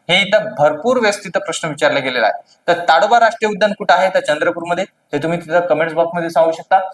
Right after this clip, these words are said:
त्याच्यानंतर लक्षात ठेवायचं आहे की एकोणीसशे पंचावन्न मध्ये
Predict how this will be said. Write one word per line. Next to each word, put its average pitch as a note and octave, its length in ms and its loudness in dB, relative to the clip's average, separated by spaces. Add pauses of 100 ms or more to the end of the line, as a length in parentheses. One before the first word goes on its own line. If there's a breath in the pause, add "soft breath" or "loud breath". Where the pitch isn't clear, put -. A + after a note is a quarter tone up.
(320 loud breath)
त्याच्यानंतर A3 420 2
लक्षात A#3 220 2
ठेवायचं F#3+ 280 0
आहे A#3 60 0
की - 540 -4
एकोणीसशे A#3+ 420 2
पंचावन्न A#3 640 2
मध्ये G#3 240 0